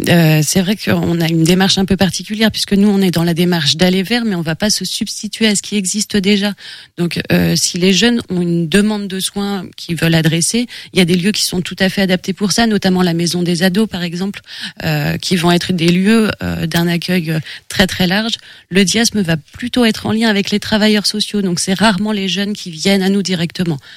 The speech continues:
Ça arrive, hein, ils ont entendu qu'il y avait un psychologue à la mission locale, ils vont faire cette demande, mais globalement, euh, si la demande est claire, on va trouver d'autres lieux qui vont être beaucoup plus, euh,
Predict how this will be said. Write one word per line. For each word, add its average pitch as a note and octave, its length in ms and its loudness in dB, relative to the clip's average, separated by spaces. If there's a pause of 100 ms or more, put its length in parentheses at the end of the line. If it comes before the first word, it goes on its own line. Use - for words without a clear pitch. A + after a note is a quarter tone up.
(120)
Ça D#3+ 220 2
arrive, F3 260 2
hein, E3+ 80 -2
ils D#3+ 180 -6
ont D3+ 60 -6
entendu D3+ 360 -6
qu'il F3 120 -4
y - 20 2
avait D3 100 2
un D3 120 -4
psychologue D#3+ 480 -2
à D#3 60 0
la D3+ 60 0
mission D#3 260 -2
locale, F3 340 2 (300)
ils F3+ 80 2
vont E3+ 100 0
faire F#3 220 0
cette F#3 180 -2
demande, F3+ 340 0
mais F3+ 120 0
globalement, E3+ 500 0 (420)
euh, D3+ 360 4
si - 180 0
la F#3 140 6
demande F#3+ 240 0
est F3+ 80 -4
claire, A3+ 400 -6
on F#3+ 60 0
va F3 160 0
trouver G3 320 -2
d'autres A3 400 0
lieux G#3+ 200 0
qui G3 200 -8
vont E3+ 160 -4
être - 260 -6
beaucoup E3+ 300 -4
plus, F#3+ 380 0
euh, D#3+ 200 2